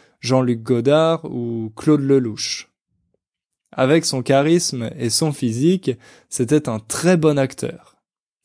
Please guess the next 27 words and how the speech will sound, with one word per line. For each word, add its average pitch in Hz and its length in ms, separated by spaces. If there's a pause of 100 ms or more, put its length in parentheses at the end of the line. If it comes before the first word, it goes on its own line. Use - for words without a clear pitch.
(160)
Il 127 160
a 127 80
même 165 220
fait 165 460
un 135 160
peu 147 200
de 123 120
théâtre 131 640 (460)
à 117 100
la 113 100
fin 139 240
de 131 80
sa 127 220
carrière. - 640 (1120)
Cependant, 151 640 (460)
s'il 143 460
est 143 480
aussi 196 380
célèbre 147 480
en 123 100
France, 226 540 (360)
c'est 131 200
surtout 185 640
grâce 147 320
à 131 80
ses 143 220
concerts. - 600